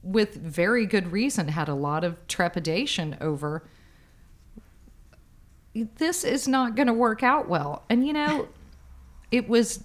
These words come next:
Speaker 1: really tough. It still is really tough. It's
Speaker 2: Yeah.
Speaker 1: never changes, but it's also shaped my life in so many ways.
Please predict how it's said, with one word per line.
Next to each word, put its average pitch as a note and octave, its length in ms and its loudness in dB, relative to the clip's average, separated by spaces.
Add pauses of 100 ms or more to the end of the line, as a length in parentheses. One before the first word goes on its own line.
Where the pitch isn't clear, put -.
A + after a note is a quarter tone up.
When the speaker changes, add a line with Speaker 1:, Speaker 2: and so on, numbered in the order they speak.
Speaker 1:
really G3+ 420 0
tough. A#3+ 520 -2
It A3+ 180 0
still G#3+ 360 0
is G#3+ 220 0
really A3 320 2
tough. A3+ 480 -4 (100)
It's G3+ 400 -6 (200)
Speaker 2:
Yeah. E3+ 200 -10 (220)
Speaker 1:
never G3+ 220 0
changes, G#3+ 560 0
but F3 180 -2
it's E3 180 -8
also F3 440 0
shaped F3+ 520 -2
my F3 180 2
life F#3+ 360 0
in D3 140 -6
so D3 220 -2
many D#3 160 -2
ways. - 520 -6